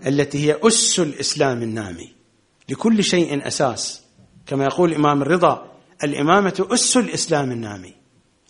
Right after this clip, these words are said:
النبي الأعظم يقول: "لكل شيء أساس، وأساس الإسلام حبنا أهل البيت". نحن نتحدث عن الإمام الحجة، "بقية الله خير لكم". أنتم وين ماشيين؟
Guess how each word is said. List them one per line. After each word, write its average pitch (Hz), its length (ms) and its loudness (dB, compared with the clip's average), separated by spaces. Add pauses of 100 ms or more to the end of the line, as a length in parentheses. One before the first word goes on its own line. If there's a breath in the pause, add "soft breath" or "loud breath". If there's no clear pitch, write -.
(100)
النبي 143 300 2
الأعظم 190 460 4
يقول: 170 340 4 (200 loud breath)
"لكل 254 380 6
شيء 202 420 4
أساس، 123 460 -4
وأساس 185 480 2
الإسلام 170 640 2 (220 loud breath)
حبنا 196 520 4
أهل 127 160 -4
البيت". 113 280 -8 (260 loud breath)
نحن 170 200 2
نتحدث 196 520 2
عن 165 180 4
الإمام 160 420 4
الحجة، 120 520 -4 (440)
"بقية 196 540 2
الله 196 300 8
خير 208 360 6
لكم". 190 460 2 (1500)
أنتم 180 240 0
وين 226 140 10
ماشيين؟ 202 640 4